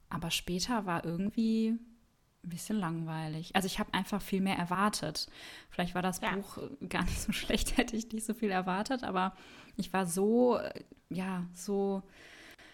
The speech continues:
Speaker 1: hyped auf dieses Buch und, äh, wollte mein Stephen King-Erlebnis ein bisschen aufwerten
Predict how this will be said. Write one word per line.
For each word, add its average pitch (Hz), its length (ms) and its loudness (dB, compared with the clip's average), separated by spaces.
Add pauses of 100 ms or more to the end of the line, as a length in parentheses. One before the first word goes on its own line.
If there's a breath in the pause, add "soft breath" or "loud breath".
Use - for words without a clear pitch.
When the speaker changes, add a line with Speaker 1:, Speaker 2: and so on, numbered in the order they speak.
(160 loud breath)
Speaker 1:
hyped 233 300 4
auf 175 140 0
dieses 180 300 0
Buch 226 480 -2
und, 190 560 0
äh, 185 180 -2
wollte 196 680 2
mein 175 360 0
Stephen 185 400 -2
King-Erlebnis - 2000 2 (1000)
ein 190 80 -2
bisschen 196 320 -4
aufwerten 196 680 0